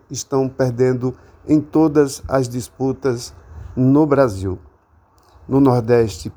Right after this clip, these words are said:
particularmente, é onde se acentua a derrota dos candidatos ligados ao presidente Jair Bolsonaro. Este é um, um recado duro, direto, e que se estende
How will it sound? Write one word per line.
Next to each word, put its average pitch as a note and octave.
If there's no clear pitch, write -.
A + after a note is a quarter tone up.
particularmente, B2+
é C3
onde B2
se -
acentua B2
a C#3
derrota A#2
dos A#2
candidatos A#2+
ligados A2+
ao A#2
presidente A2+
Jair A2
Bolsonaro. A2+
Este F#3+
é F#3
um, F3+
um E3+
recado C#3
duro, E3
direto, D#3
e D3+
que D3+
se -
estende C#3+